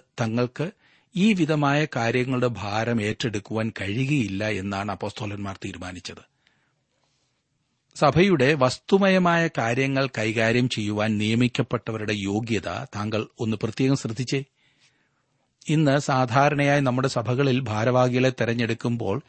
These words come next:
ഈ യോഗ്യതകൾ അവഗണിച്ചിരിക്കുകയാണോ എന്ന് ഞാൻ ഭയപ്പെടുന്നു. എന്തിനധികം പറയുന്നു, ചിലർ പറയുന്നത് കേട്ടിട്ടുണ്ട്, "ഞങ്ങളുടെ സഭയിലെ ആത്മായ ശുശ്രൂഷകനോ മൂപ്പനോ ഒന്നും ആകുവാൻ എന്നെ കിട്ടത്തില്ല,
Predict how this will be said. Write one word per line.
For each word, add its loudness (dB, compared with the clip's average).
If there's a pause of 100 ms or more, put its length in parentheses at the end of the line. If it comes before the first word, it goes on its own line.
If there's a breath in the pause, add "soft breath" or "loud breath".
(600 soft breath)
ഈ 8
യോഗ്യതകൾ 4 (180)
അവഗണിച്ചിരിക്കുകയാണോ 2
എന്ന് 2
ഞാൻ 2
ഭയപ്പെടുന്നു. -8 (1000)
എന്തിനധികം 4
പറയുന്നു, 2
ചിലർ 2
പറയുന്നത് 0
കേട്ടിട്ടുണ്ട്, -2 (480 loud breath)
"ഞങ്ങളുടെ 4
സഭയിലെ 2
ആത്മായ 2 (100)
ശുശ്രൂഷകനോ 0 (420 soft breath)
മൂപ്പനോ 6
ഒന്നും 2
ആകുവാൻ 2
എന്നെ 2
കിട്ടത്തില്ല, -6